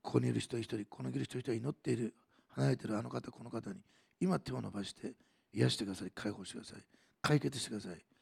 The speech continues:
イエス・キリストによって命ずる心と体を問題を癒されよ。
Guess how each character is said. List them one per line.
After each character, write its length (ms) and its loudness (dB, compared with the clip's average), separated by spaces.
イ 100 4
エ 40 8
ス・ 160 0
キ 60 -6
リ 60 0
ス 80 -4
ト 60 -6
に 60 -6
よ 0 -
っ 140 -18
て 60 -12
命 80 -12
ず 60 -16
る 80 -18
心 280 -6
と 120 -8
体 320 -8
を 160 -10
問 180 -4
題 240 -2
を 140 -4
癒 120 -6
さ 360 6
れ 100 -2
よ。 120 -12